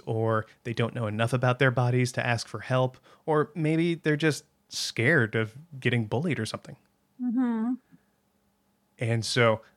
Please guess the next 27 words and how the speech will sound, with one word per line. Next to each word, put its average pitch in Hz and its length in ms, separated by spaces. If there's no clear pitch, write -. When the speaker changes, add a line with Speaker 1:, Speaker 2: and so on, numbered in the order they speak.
Speaker 1:
I'm 175 260
gonna 143 120
be 113 140
wearing 107 300
gold, 107 400
uh, 110 300
not 127 160
only 135 220
to 127 80
support 117 480
awareness 113 400
of, 107 320
of, 110 200
of 110 280
other, 117 480
uh, 110 280
childhood 117 500
cancers 113 560
or, 113 180
uh, 117 260
any 127 140
of 117 60
that, 123 200
but 135 180
also 185 280
just 143 240
to 131 240